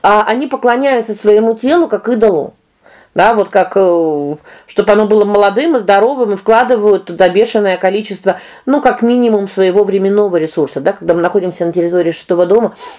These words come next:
мы о временном ресурсе говорим в первую очередь.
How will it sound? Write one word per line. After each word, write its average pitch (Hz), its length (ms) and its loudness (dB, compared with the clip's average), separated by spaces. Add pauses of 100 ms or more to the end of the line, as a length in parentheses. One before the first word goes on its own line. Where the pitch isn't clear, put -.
(140)
мы 185 200 0
о 202 80 2
временном 185 400 -2
ресурсе 185 380 -2
говорим 160 340 -2
в 165 60 -20
первую 160 380 0
очередь. 131 500 -4